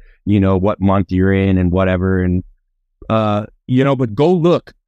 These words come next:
What I, what I wanna post too to the link to this show is go look at how the seasons work on a flat Earth map. It makes sense. Like, uh, I think it's the winter. It has a, a, a, a lot longer outer rotation,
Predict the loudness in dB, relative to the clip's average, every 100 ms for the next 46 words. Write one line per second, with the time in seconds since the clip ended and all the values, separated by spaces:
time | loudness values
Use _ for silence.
0 | -12 -4 -2 -2 -4 -2 -2 0 0 -2
1 | -2 -4 -4 -2 0 0 -4 -4 -2 -4
2 | -2 0 0 0 -4 -2 -2 -2 -4 _
3 | _ -4 -4 0 0 2 0 0 -2 -2
4 | -4 0 0 0 -2 -2 -2 -2 -2 -2
5 | -2 -4 -2 -2 -2 -2 -4 0 0 0
6 | -2 -2 -2 -4 -12 _ _ -6 -2 -2
7 | -4 -6 -2 0 -2 -4 -4 -2 -2 -4
8 | -4 -2 2 2 0 -2 -4 -2 -2 -2
9 | -2 -2 -2 -4 -6 -4 -6 -2 -2 0
10 | -2 -4 -2 0 0 0 0 -2 -2 -2
11 | 0 2 2 -2 -2 -4 -4 -6 -8